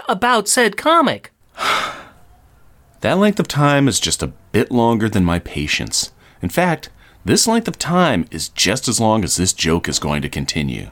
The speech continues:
Speaker 2: So, Alex and Jack's effort to rouse Franklin have alerted their sisters that something is afoot. The two girls arrive in the room just in time to see the little kid wake up, gasping.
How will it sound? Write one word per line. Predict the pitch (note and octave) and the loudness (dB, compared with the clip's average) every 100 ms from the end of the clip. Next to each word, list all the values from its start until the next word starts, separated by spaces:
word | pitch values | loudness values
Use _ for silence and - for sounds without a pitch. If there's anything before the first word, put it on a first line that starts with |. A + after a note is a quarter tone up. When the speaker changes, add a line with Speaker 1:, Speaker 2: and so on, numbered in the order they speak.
| _ - - - - | _ -20 -20 -20 -6
Speaker 2:
So, | - - C4 F#2+ - - _ - - - - - | -2 2 2 2 -4 -16 _ -20 -20 -20 -20 -8
Alex | - - C#3+ | -4 0 2
and | G#2+ | 4
Jack's | B2+ C3+ - | 2 0 -2
effort | D3 C#3+ G#2+ | -2 -2 -4
to | G2 | -2
rouse | A2+ C#3 B2+ | 0 2 0
Franklin | - C3 C3 F#2+ | 0 0 2 0
have | F2 E2 | 0 -2
alerted | E2+ F2+ D3 C#3+ | 0 2 4 4
their | A#2 B2 | 2 2
sisters | - - - F2+ - | 2 2 0 0 0
that | F2 - | -4 -2
something | - B3 A3 | 2 2 2
is | F#3 | 0
afoot. | E3+ - A3 - - - - - - - | -2 0 0 0 -6 -20 -20 -20 -10 -4
The | G2 | 0
two | - | 0
girls | F#2+ C#3+ D3+ | 2 4 4
arrive | G2+ F#2+ G2+ A#2 A2 | 2 2 4 2 2
in | |
the | G2 | 0
room | E2+ G2 G2+ | 2 2 2
just | - F2 D#3 - | 2 2 2 2
in | A2+ | 2
time | A#2 A#2+ F#2+ | 2 0 0
to | |
see | - A2 | 0 2
the | A#2 D#2+ | 0 -2
little | D#2+ G2 | -4 -2
kid | G#2+ E2+ | -2 0
wake | F2+ F#2 | 0 0
up, | E2 - - - - - | -2 -4 -16 -20 -20 -8
gasping. | D2+ C#2 - - G#1+ | -6 -4 -4 -6 -14